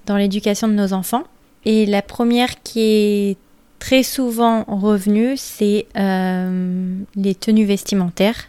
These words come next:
bien entendu, euh, notamment en ce qui concerne le choix des couleurs, entre le rose, le bleu, le violet, tout ça. Voilà, c'est, euh, c'est quelque chose que, hum,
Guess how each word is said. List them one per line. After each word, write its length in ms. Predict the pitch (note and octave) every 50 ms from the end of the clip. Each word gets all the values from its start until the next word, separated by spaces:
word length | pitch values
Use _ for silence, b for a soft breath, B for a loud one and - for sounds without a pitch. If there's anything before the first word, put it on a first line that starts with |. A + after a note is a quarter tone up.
| _ _ -
bien 160 | G3 F#3+ F#3
entendu, 500 | F#3 F3+ - F#3 F#3 F#3 F3+ G3+ A#3+ C4 B B B B B B B B B B B -
euh, 260 | G3+ G3 F#3+ F#3+ F#3+
notamment 760 | F#3+ G3 G3+ G3 - G3 F#3+ F#3+ G3 G3+ G3+ G#3 G3+ G3 F#3
en 40 | F#3
ce 80 | F#3 -
qui 140 | - G3 -
concerne 460 | - F#3+ F#3+ - - G3+ G3 F#3+ F#3
le 40 | F#3
choix 220 | F3+ - G#3 G3
des 80 | F3+ G3
couleurs, 640 | - - - G3 F3+ F3 F3 G3 A3+ A3+ G3 F3 F#3+ - _ - - -
entre 300 | F#3+ F#3 - - G3+ G3
le 200 | F#3+ F3+ F3+ F3+
rose, 400 | F3 E3 F3 F3+ F#3+ F#3+ F3+ F#3
le 100 | F3+ F3
bleu, 300 | E3 E3 F3 F3+ F#3 F#3+
le 140 | F#3 F3+ F3+
violet, 400 | E3+ E3+ F#3 F#3 F3 F3+ F#3+ G3
tout 180 | - - F#3+
ça. 320 | F#3 - - F#3 F#3+ A#3+ C#4 b b b b b
Voilà, 260 | G3+ G#3 G#3+ G3 F3+ F#3
c'est, 460 | - - - G#3 G3+ F#3+ F#3+ F#3+ F#3
euh, 420 | F#3 F#3 F#3 F#3 F3+ F3+ G#3 A3+ A3
c'est 180 | - - A3
quelque 260 | - - G3 G3 -
chose 320 | - - A3 G#3 G3+ - -
que, 440 | - - G3+ F#3+ F#3 F3+ F3+ F3 E3+
hum, 340 | F3 E3+ E3+ E3+ E3+ F3